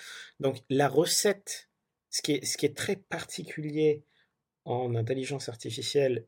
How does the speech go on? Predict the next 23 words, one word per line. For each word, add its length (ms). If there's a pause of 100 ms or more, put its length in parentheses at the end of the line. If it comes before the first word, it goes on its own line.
moderne, 800 (960)
c'est 380
que 320 (400)
conceptuellement, 920
c'est 300
pas 120
très 380 (120)
compliqué 880 (560)
de, 500 (280)
euh, 800 (200)
de, 540
de, 240 (420)
pas 100
de 100
concurrencer, 840 (260)
mais 120
de 100
reproduire, 1080 (320)
euh, 220
la 120
même 280
dynamique 720 (140)
que, 420